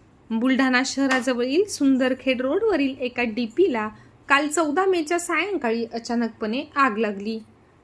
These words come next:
दरम्यान, माहिती मिळताच महावितरण कर्मचाऱ्यांनी घटनास्थळ गाठत संपूर्ण परिस्थिती नियंत्रणात आणली. अचानक लागलेल्या आगीमुळे परिसरात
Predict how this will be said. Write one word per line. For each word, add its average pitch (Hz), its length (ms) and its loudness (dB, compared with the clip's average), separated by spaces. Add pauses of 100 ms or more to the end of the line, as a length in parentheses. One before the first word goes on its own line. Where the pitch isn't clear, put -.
दरम्यान, 220 420 2
माहिती 233 360 0
मिळताच 226 540 -2
महावितरण 226 640 0
कर्मचाऱ्यांनी 233 840 -2
घटनास्थळ 220 720 -2
गाठत 240 420 -2 (380)
संपूर्ण 330 600 2
परिस्थिती 240 640 -2
नियंत्रणात 214 640 -2
आणली. 277 300 0 (640)
अचानक 254 500 -2
लागलेल्या 254 420 -2
आगीमुळे 247 600 0
परिसरात 214 560 -4